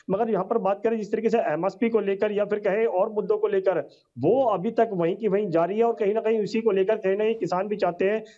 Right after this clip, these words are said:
सरकार उन मुद्दों पर भी बातचीत करे और उन मुद्दों को भी कहीं ना कहीं किसानों के साथ बैठकर सुलझाने की कोशिश करे। मगर अभी तक सरकार के द्वारा सिर्फ एक मुद्दे पर कहीं ना कहीं चर्चा जरूर हुई है और जिस तरीके से तीनों कृषि कानूनों को लेकर ग्यारह दौर की बैठकें हुई थी, बारहवें दौर की बैठक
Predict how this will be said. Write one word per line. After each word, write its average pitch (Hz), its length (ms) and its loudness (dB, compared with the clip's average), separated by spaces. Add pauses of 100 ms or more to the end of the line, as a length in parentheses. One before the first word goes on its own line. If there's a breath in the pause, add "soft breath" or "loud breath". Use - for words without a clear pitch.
सरकार 196 440 -2
उन 202 220 0
मुद्दों 208 340 2
पर 208 160 -2
भी 196 120 -2
बातचीत 165 500 -2
करे 208 160 2
और 240 140 2
उन 202 120 2
मुद्दों 208 340 0
को 208 160 0
भी 202 300 0
कहीं - 420 -4
ना 214 80 0
कहीं 226 120 2
किसानों 196 340 -2
के 208 60 -2
साथ 208 140 -2
बैठकर 175 380 0
सुलझाने 165 460 0
की 208 100 -6
कोशिश 190 280 0
करे। 180 180 2
मगर 214 260 2
अभी 196 160 -2
तक 220 180 0
सरकार 180 400 -2
के 220 120 -2
द्वारा 180 380 2
सिर्फ - 420 -2
एक 214 340 2
मुद्दे 208 260 0
पर 214 220 -2
कहीं 202 200 2
ना 208 80 0
कहीं 208 180 -4
चर्चा 202 280 0
जरूर 190 220 0
हुई 208 200 -2
है 220 80 2
और 214 200 -2
जिस 196 160 -4
तरीके 202 240 0
से 220 160 2
तीनों 214 500 0
कृषि 220 240 0
कानूनों 208 260 -2
को 214 100 0
लेकर 208 280 0
ग्यारह 180 280 0
दौर 202 160 -2
की 202 80 -4
बैठकें 190 360 0
हुई 196 120 4
थी, 196 100 -8
बारहवें 185 380 0
दौर 196 120 2
की 196 100 -2
बैठक 185 260 0